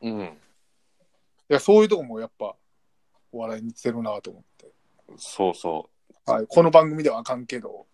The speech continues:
Speaker 1: うん。
Speaker 2: こっちの、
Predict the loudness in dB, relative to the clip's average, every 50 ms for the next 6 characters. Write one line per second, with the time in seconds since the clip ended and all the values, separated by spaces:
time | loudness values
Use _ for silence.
0 | _ -4 0 2 2 2 0 -4 -10 -20 _ _ _ _ _ _ _ _ _ _
1 | _ _ _ _ _ _ _ _ _ _ _ _ _ _ _ _ _ _ _ _
2 | _ _ _ _ _ _ _ _ _ _ _ _ _ _ _ _ _ -10 -8 -8
3 | -8 _ -10 -8 -6 -2 -2 -2 -2 -2 -6